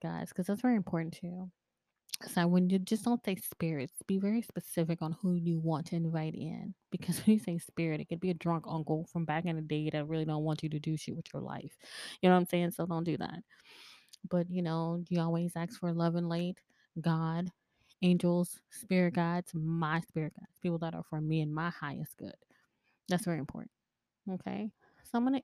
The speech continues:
end the note on, I'm gonna end the <laughs> show on that. And you guys, thank you so much again for all your love and support. I really appreciate it.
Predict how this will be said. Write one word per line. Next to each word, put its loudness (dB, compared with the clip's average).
end 2
the 4
note 0
on, 4
I'm 2
gonna 0
end 6
the 4
<laughs> 2
show 0
on -2
that. -2
And 6
you 8
guys, 2
thank 0
you 4
so 0
much 0
again 0
for -4
all 2
your 2
love 2
and 0
support. 0
I 0
really 0
appreciate 2
it. 0